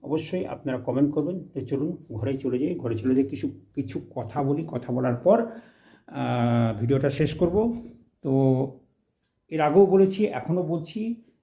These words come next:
যারা তুলসীর পাতা দেবেন, সুন্দরভাবে ভগবানকে তুলসীর পাতা দিয়ে আপনি স্বীকৃতি অর্জন করুন। আজকে শয়ন একাদশী, আপনারা সকলে মিলে করুন আর সুন্দরভাবে করুন। অনেকে আমাকে কমেন্ট করছে, "প্রভু, আপনি একাদশী ভিডিও তৈরি করেন না কেন?"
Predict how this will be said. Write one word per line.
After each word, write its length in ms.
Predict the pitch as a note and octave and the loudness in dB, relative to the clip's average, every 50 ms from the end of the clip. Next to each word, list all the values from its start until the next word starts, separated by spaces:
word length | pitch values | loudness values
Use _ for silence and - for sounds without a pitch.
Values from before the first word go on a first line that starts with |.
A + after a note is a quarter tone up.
| _ _ | _ _
যারা 320 | - A#2 A#2+ A#2+ B2+ C#3+ D3 | -16 -6 -2 0 2 2 0
তুলসীর 480 | - - C#3+ C#3+ C3+ - - D#3+ D3 - | 0 -2 -2 -2 -2 -2 -4 -4 -2 -2
পাতা 220 | D3+ D3 - D3 | -4 -2 -2 -2
দেবেন, 380 | C3+ A#2+ C3 B2 D3+ F3 F#3 F3 | 0 0 0 0 0 0 -2 -4
সুন্দরভাবে 960 | - - - - G3+ G#3 G3 F#3+ G3 F#3 E3+ - - - B2+ B2 A#2 C#3 C#3+ C3+ | -6 -10 -12 -6 -4 -4 -2 0 -2 -2 -2 -4 -2 -2 -2 0 2 2 0 0
ভগবানকে 600 | - - A#2 G#2+ A#2+ B2+ C#3 C#3+ C#3 - C3 A2+ | 0 -4 -4 0 2 2 2 2 0 -2 -6 -10
তুলসীর 480 | - - C#3 C#3 C3+ - - B2+ A2+ A2+ | -6 -4 -4 -4 -4 -6 -12 -14 -12 -10
পাতা 260 | B2+ - - C#3 A#2+ | -12 -12 -12 -12 -12
দিয়ে 460 | G#2 G#2 C3+ D3 F3+ G#3+ A3 A3 - - _ _ _ _ _ _ - | -8 -2 2 2 4 2 2 -2 -6 -16 _ _ _ _ _ _ -20
আপনি 240 | - - D3 B2+ | -14 -6 -4 -4
স্বীকৃতি 480 | A#2 - - - - - D3 C3 - C#3+ | -4 -4 -10 -12 -8 -6 -6 -2 0 2
অর্জন 280 | C#3 C3+ C3+ C#3+ C#3+ C#3 | 0 2 2 2 2 2
করুন। 320 | - E3+ F3 F#3 G#3 A3 - - | 2 0 0 0 0 -4 -6 -12
আজকে 380 | - B2 A2+ A2+ A2+ C3+ C#3+ C3+ | -14 -12 -12 -6 -2 0 0 0
শয়ন 380 | - - - B2 C3 C3+ C#3 | -2 -4 0 4 6 6 6
একাদশী, 640 | C#3 C3+ - D3 C#3 D3+ D3 - - G3 G3+ G#3+ G3+ - _ - - _ - - | 4 4 0 -2 -2 -2 -6 -4 -4 -2 -2 -2 -4 -6 _ -20 -20 _ -14 -12
আপনারা 360 | - - - - B2+ B2 A#2 | -12 -12 -8 -6 -4 -4 -4
সকলে 460 | - - - B2 B2+ - E3+ E3+ E3 | -6 -4 -4 -4 0 2 2 4 6
মিলে 220 | D#3+ D#3 D3+ D#3+ D#3 | 6 6 6 4 0
করুন 440 | - D#3 D#3 F#3 A3 A3+ A#3+ A3+ - - _ _ _ - | 0 0 2 4 4 4 4 2 -4 -8 _ _ _ -12
আর 80 | F3 | -12
সুন্দরভাবে 1160 | - - - - A#3+ B3 B3 B3 A3 A#3 A3+ G#3+ D#3+ - - - - C3+ C3 C3 B2+ C3 C3 | -12 -12 -4 2 6 8 8 8 8 6 4 4 2 -2 -10 -6 0 2 2 4 4 2 0
করুন। 400 | C3 - C#3 A#2 A2+ A2 G#2 - - - | 0 0 -2 -2 -2 -4 -6 -8 -14 -12
অনেকে 320 | F#3 - C3+ C#3+ C#3 D#3+ | -2 2 2 2 2 2
আমাকে 260 | D#3 D#3 D#3 - D#3+ D#3 | -2 -2 0 0 -2 -2
কমেন্ট 400 | - - C3 C3 D3+ E3 D3 - | -2 -2 0 2 2 2 2 0
করছে, 300 | D#3+ C#3 - - D#3+ D3+ | -2 -4 -4 -4 -6 -6
"প্রভু, 320 | - - C#3 C3+ D3+ D3+ | -2 -2 0 0 2 0
আপনি 240 | C#3+ - C#3+ D3 C#3+ - - - _ _ _ _ _ _ _ | 0 2 0 0 0 -2 -8 -20 _ _ _ _ _ _ _
একাদশী 540 | - C3+ C3+ - D#3 E3 D#3+ E3 - - E3+ | -4 -4 -4 0 0 0 0 0 0 0 2
ভিডিও 260 | B2+ C3+ B2+ C#3+ C#3 | 2 4 6 6 6
তৈরি 240 | - - C3 A#2+ B2 | 6 6 4 4 4
করেন 200 | A#2+ A#2 A2+ A2 | 0 0 -2 0
না 140 | A2 A2 A2 | 0 0 0
কেন?" 280 | A2 A2 G#2 G2+ G#2 | -2 -6 -10 -10 -12